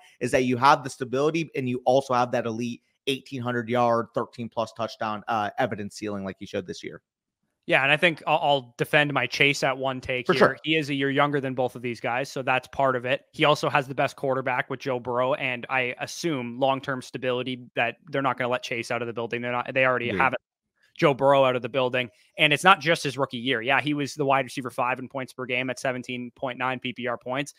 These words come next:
Speaker 2: His rookie year, he was also the wide receiver four in points per game at twenty point two
Speaker 1: Yep.
Speaker 2: second season. And even this year in a quote-unquote, like, bad season, down year,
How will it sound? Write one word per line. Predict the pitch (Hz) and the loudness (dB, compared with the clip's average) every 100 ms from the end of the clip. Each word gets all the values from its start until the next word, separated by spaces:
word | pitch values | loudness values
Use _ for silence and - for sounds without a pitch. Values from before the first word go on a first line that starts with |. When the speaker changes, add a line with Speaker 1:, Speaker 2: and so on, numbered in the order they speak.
| _ _ | _ _
Speaker 2:
His | 143 123 | -2 0
rookie | 143 131 | -2 0
year, | 123 151 | 0 2
he | 147 | 2
was | 143 | 2
also | 147 165 - | 4 4 4
the | 147 | 0
wide | 139 147 | 2 0
receiver | 135 131 117 | -2 -8 -10
four | - 156 156 | 0 4 4
in | 135 | 2
points | 147 135 | -2 -4
per | 139 | -4
game | 127 131 | -2 -2
at | 123 | -4
twenty | - 131 127 | -4 -6 -4
point | 135 123 | -4 -4
two | - | -4
Speaker 1:
Yep. | 123 - | -6 -8
Speaker 2:
second | - 165 165 127 | -2 0 0 -4
season. | 131 120 127 123 _ - | -6 -6 -8 -12 _ -6
And | 156 | -2
even | 180 170 | 0 2
this | 151 170 - | 2 2 2
year | 151 | 0
in | 135 | 0
a | 131 | -2
quote-unquote, | 151 143 135 - 139 | 0 0 0 0 -2
like, | 135 113 - | -2 -6 0
bad | 135 131 131 | 4 4 2
season, | - 139 135 127 135 123 | -4 -6 -4 -4 -4 -4
down | 120 135 131 | -2 -2 -2
year, | 127 127 127 | -2 -2 -2